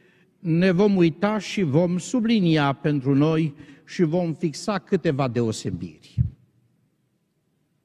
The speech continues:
Când spun că ne uităm la fundamentul doctrinar sau biblic, în doctrina biblică, a învățăturii despre botezul cu Duhul Sfânt,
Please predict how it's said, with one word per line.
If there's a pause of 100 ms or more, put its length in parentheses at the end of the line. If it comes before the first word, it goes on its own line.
(920)
Când
spun
că
ne
uităm
la
fundamentul
doctrinar
sau
biblic, (840)
în
doctrina
biblică, (1900)
a
învățăturii
despre
botezul
cu
Duhul
Sfânt,